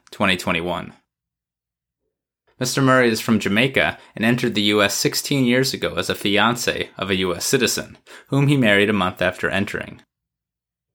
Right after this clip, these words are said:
But when Mister Murray applied for adjustment of status six years later,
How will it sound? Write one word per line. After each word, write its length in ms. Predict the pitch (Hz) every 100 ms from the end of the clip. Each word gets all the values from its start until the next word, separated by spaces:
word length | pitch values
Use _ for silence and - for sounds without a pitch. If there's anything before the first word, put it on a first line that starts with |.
| _ _ -
But 120 | 120
when 140 | 110
Mister 260 | 113 - 123
Murray 220 | 117 104
applied 420 | 92 - 117 113
for 100 | 113
adjustment 460 | 98 107 101 95 82
of 60 | -
status 440 | - 131 123 101
six 280 | - 107 -
years 240 | 82 87
later, 400 | 101 117 113 110